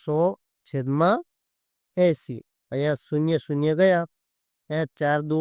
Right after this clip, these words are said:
આઠ અને ચાર તરી બાર. તો ત્રીસ ભાગ્યા બે એટલે પંદર અને પંદર ગુણ્યા સો એટલે તમને ખબર જ છે કે પંદરસો. એટલે જે બીજી ખુરશી રહી આપણી પાસે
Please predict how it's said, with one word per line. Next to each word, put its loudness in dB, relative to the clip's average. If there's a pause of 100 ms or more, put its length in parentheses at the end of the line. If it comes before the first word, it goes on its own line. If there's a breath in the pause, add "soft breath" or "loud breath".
આઠ 0
અને -4 (140)
ચાર 0 (120)
તરી -4 (440)
બાર. 2 (260)
તો -8
ત્રીસ -2 (120)
ભાગ્યા -2
બે 0
એટલે -2
પંદર 0 (480)
અને -2 (640)
પંદર 4
ગુણ્યા 0
સો -2 (100)
એટલે -2
તમને -6
ખબર 0
જ -6
છે -2
કે -4
પંદરસો. -4 (460)
એટલે 0
જે 0
બીજી -4
ખુરશી -2
રહી 2
આપણી -2
પાસે -4